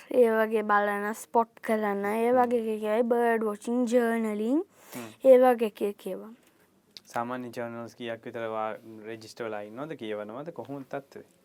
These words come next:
Speaker 1: කියන්නේ
Speaker 2: දවසට?
Speaker 1: කියවනවා පොත්,
Speaker 2: හ්ම්.
Speaker 1: ජර්නල් ඒවා කීපයක්, ඒ කියන්නේ විස්සක් විතර කියවලා තියෙනවා.
Speaker 2: හ්ම්.
Speaker 1: දැන් ඒ වගේ විතර නෙමෙයි, මගේ හොබි එක තමයි මූවි බලන එකත්,
Speaker 2: හ්ම්.
Speaker 1: ජාන්නා එකත් තියෙන ඇනිමේ කියලා, ඒක
Speaker 2: හ්ම්.
Speaker 1: තමයි මම වැඩියම ආසම බලන්න.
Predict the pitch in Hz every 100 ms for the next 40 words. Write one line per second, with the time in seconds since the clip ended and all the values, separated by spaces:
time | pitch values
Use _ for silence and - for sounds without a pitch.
0 | _ 220 247 240 226 - 262 277 294 311
1 | 320 349 392 392 311 403 _ - - -
2 | 247 220 254 262 285 330 339 302 269 269
3 | 339 - 285 285 269 247 226 220 220 214
4 | 220 - - 254 277 285 294 294 - -
5 | - - - 269 285 262 240 220 214 185
6 | 196 285 330 - _ _ _ _ _ _
7 | - - 247 240 233 254 254 254 262 247
8 | 247 247 240 254 302 - - - 247 240
9 | 254 254 269 269 254 269 277 254 262 269
10 | 247 226 226 208 208 254 - 202 - 233
11 | 247 247 247 240 247 262 247 220 220 220
12 | 220 220 247 254 233 233 226 226 226 214
13 | 208 208 220 214 208 208 208 226 220 220
14 | 214 214